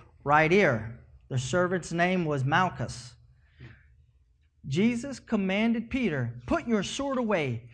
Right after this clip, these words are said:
Shall I not drink the cup the Father has given me?"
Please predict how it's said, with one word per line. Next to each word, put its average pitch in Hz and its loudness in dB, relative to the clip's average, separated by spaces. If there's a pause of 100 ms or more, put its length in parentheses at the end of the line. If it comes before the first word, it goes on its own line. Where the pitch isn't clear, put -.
(100)
Shall 196 -2
I 151 2
not 196 -2
drink 175 -2 (380)
the 151 -8
cup - -6
the 143 -8
Father 156 -4
has 131 -4
given 123 -4
me?" 101 -6